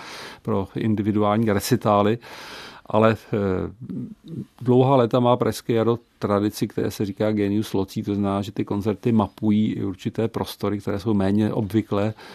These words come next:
z hlediska koncertů. Ale právě třeba sál Národní banky se postupně etabloval jako velmi populární místo koncertů. Jeden čas, myslím, že tam i trvale působila Pražská komorní filharmonie a, eh,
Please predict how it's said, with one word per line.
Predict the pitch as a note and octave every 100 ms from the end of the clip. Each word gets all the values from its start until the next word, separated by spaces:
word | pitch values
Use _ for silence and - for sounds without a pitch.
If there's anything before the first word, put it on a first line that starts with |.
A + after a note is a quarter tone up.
| -
z | -
hlediska | G2 - A2+
koncertů. | A2+ G#2 A2+ G2+ A#2
Ale | A#2
právě | A#2 B2
třeba | C3 C#3 B2+
sál | B2+ A#2+
Národní | A2+ G#2+ A2 A#2+ A#2+
banky | G2 G#2 A2+
se | - -
postupně | G2+ - A2 A2
etabloval | - A2 G2+ G#2 G#2+
jako | G2 G#2+
velmi | G2 G#2+
populární | - G2+ - G#2 G#2 A2
místo | G#2+ - A#2
koncertů. | G#2+ G#2 A#2 G#2 - A2 - - - - -
Jeden | - G2
čas, | - G#2
myslím, | - F#2+ G2+
že | G2
tam | G2+
i | F#2+
trvale | G2+ F#2 G2
působila | - G2 - G2+ G2
Pražská | G2 - G#2
komorní | - G2+ G2+ G#2
filharmonie | A#2 G2+ G#2 G#2 G#2+ A2+ A#2
a, | A2 G2+ - - - - -
eh, | F#2+ F2+ E2+